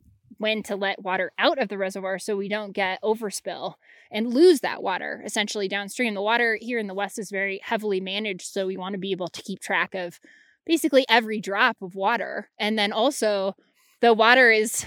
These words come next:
not just going downstream for us to use, but recharging the landscape, going back into the soils and making sure that our vegetation in mountain environments can stay healthy. And that's really important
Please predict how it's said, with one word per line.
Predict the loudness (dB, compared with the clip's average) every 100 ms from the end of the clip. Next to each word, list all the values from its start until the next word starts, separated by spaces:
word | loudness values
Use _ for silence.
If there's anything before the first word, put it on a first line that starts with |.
| -10 2
not | 8 8
just | 8 4
going | 6 4
downstream | 6 4 2 -4
for | -4 -2
us | -2 -2
to |
use, | -8 -8 -12 -6
but | -2 -2 -2
recharging | 0 0 2 0 0 -2
the | -6
landscape, | -6 -6 -6 -8 -6 -2
going | 0 0
back | 2 2 0
into | -6 -8
the | -8
soils | -4 -4 -2 -4 -4 -6 -8 -14 -20 -20 _
and | 2 4 2 -2 -6 -8 -12 -18 -20 -8
making | 0 2 2 0
sure | 2 4 4 4
that | 2 0 -2 -2
our | 0 2
vegetation | 4 2 0 -4 -2 0 -2
in | -2
mountain | -6 -6
environments | -4 0 2 0 -6 -10
can | -8
stay | -6 -4 -2
healthy. | 0 -2 -2 -4 -6 -10 _ 0
And | 6 8
that's | 8 6
really | 4 4
important | 4 2 0 0 -6